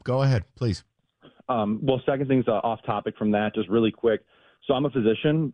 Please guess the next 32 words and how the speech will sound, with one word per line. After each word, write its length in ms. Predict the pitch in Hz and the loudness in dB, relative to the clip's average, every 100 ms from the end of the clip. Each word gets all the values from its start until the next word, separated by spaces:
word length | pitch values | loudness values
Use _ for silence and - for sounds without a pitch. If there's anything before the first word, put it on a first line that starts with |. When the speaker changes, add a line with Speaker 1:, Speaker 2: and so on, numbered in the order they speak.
| - | -4
Speaker 2:
I'm 220 | 107 107 | 0 2
not 160 | 110 107 | 2 2
a 40 | |
neurologist, 600 | 104 101 117 123 104 101 - | 0 2 0 0 -2 -4 0
though. 240 | 104 95 - _ _ | 0 0 -6 _ _
I 60 | - | -2
want 160 | 123 127 | 0 0
to 20 | |
get 120 | 123 | 0
your 120 | 107 | 2
guys' 160 | 127 110 - | 2 0 -2
quick 180 | 113 | -4
take. 160 | - 110 | 0 0
I 60 | 104 | 2
know 100 | 107 | 2
you 140 | 104 | 2
mentioned 420 | 104 120 - 107 | 2 0 0 2
it. 180 | 98 95 - _ - | 2 0 -6 _ -4
Uh, 160 | 92 87 | -4 -2
Stafford 380 | - 120 120 113 | 0 -2 -2 -2
getting 180 | 107 101 | 0 0
hit 260 | 90 123 107 | 0 0 0
and 140 | 95 | 0
basically 320 | 104 104 - | 0 0 -2
looking 240 | 101 101 107 | 0 0 0
like 140 | 101 | 0
he 80 | - | 0
was 140 | 98 | 0
on 140 | 104 101 | 0 0
another 260 | 98 95 | 0 0
planet 440 | - - 117 120 113 | -4 -2 0 0 0
there 120 | 95 | 0